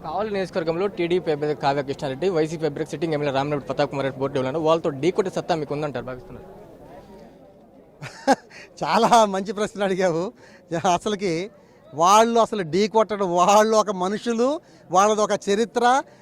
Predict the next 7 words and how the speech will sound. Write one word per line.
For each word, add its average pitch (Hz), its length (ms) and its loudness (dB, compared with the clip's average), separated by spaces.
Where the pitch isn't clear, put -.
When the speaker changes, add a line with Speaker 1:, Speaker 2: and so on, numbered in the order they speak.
Speaker 2:
వాళ్ళని 233 380 4
నేను 233 140 -2
ఢీ 233 140 0
కొట్టడం 214 440 2
కూడా. 156 260 -2
నిజాయితీ 226 600 4
ముందు 226 520 2